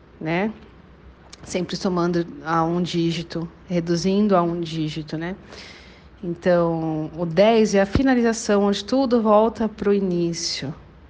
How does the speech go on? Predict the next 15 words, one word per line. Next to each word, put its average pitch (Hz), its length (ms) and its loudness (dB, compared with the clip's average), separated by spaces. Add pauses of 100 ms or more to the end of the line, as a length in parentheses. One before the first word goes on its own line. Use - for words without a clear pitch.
né? 170 200 -2
Percebendo 175 640 -2
aqui 180 300 -4
que 175 200 -6
o 175 60 0
um 233 480 2 (920)
é 180 200 0
a - 20 2
energia 165 840 0
do, 139 540 -4
do 127 180 -4
homem, 160 540 2
essa 156 220 -4
energia 156 680 -2
da, 147 480 -6